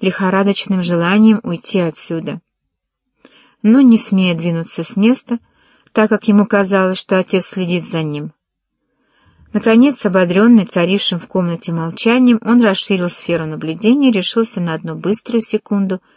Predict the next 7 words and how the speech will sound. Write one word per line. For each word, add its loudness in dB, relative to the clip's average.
коснуться 0
мигающим -2
взглядом 0
лица -6
Броуди, -6
сидевшего -2
рядом. -6